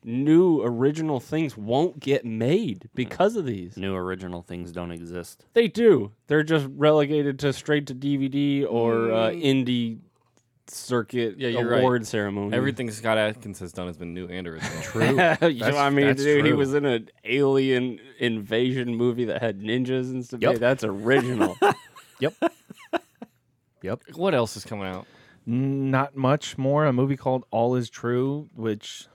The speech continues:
Speaker 4: looks lame as hell, but has some big names. Kenneth Bran-, Branagh, Judi Dench, Ian McKellen,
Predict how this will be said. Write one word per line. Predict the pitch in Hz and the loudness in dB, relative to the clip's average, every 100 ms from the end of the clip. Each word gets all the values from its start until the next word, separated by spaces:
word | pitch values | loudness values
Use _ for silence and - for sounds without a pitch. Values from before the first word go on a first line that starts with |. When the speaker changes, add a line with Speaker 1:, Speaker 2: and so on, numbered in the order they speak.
| _ _ _ _ | _ _ _ _
Speaker 4:
looks | - 104 101 - - - | -12 -10 -10 -16 -20 -14
lame | 104 107 107 | -8 -8 -6
as | 104 | -8
hell, | - 110 | -6 -6
but | 110 104 | -6 -6
has | 113 | -8
some | - 107 | -8 -12
big | 98 107 | -8 -10
names. | 98 90 101 107 | -8 -10 -10 -10
Kenneth | - 113 107 - | -8 -8 -8 -10
Bran-, | 107 107 104 - - - | -8 -8 -10 -12 -20 -16
Branagh, | 107 110 135 175 185 196 233 165 _ _ _ _ _ | -10 -8 -8 -10 -10 -10 -10 -14 _ _ _ _ _
Judi | 120 117 | -8 -6
Dench, | 107 110 107 - | -4 -4 -6 -8
Ian | 107 104 | -10 -10
McKellen, | 95 110 101 101 98 | -10 -10 -8 -8 -8